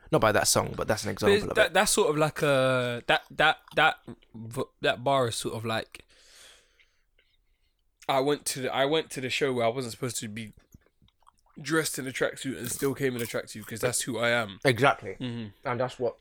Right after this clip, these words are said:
Speaker 1: it's those kind of iconic statements
Speaker 2: Yeah.
Speaker 1: that it's the breaking away from the normality that people are attracted to.
Speaker 2: Yeah.
Speaker 1: You know what I mean? And that's why fashion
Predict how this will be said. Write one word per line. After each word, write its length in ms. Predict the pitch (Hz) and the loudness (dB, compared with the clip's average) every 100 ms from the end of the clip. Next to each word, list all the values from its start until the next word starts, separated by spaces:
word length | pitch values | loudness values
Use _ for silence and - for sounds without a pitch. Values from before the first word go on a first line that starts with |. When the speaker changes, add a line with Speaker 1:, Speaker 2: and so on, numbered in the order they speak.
| - | -12
Speaker 1:
it's 160 | 139 | -4
those 180 | 143 131 | -2 -2
kind 180 | 139 127 | -2 -4
of 100 | - | -4
iconic 420 | 107 107 123 113 | -6 -6 -6 -4
statements 560 | - 127 123 101 90 - _ - | -2 0 0 -2 -8 -12 _ -14
Speaker 2:
Yeah. 300 | 120 110 104 - - | -10 -8 -10 -14 0
Speaker 1:
that 320 | 120 107 - _ _ _ _ _ _ - | 4 6 4 _ _ _ _ _ _ -14
it's 200 | 135 135 - | -2 0 2
the 80 | |
breaking 440 | 123 135 143 - 127 | 2 6 6 4 0
away 260 | 120 127 | 4 4
from 260 | 117 113 107 | 4 -2 -2
the 80 | 104 | -2
normality 420 | 104 113 110 101 | 0 2 2 0
that 140 | - - | -6 -4
people 300 | 104 101 104 | -6 -2 -2
are 120 | 98 | -2
attracted 420 | - 120 - 104 | -2 -4 -2 -6
to. 180 | 92 87 _ - | -6 -6 _ -14
Speaker 2:
Yeah. 180 | 131 120 | -6 -4
Speaker 1:
You 60 | 104 | 0
know 80 | 101 | 0
what 60 | |
I 40 | 104 | 2
mean? 180 | 98 - _ _ _ - - - - - | 0 -2 _ _ _ -20 -20 -20 -18 -4
And 120 | 117 | -2
that's 120 | 117 | 2
why 120 | 113 104 | 2 2
fashion 480 | 123 110 104 95 | 0 2 0 -2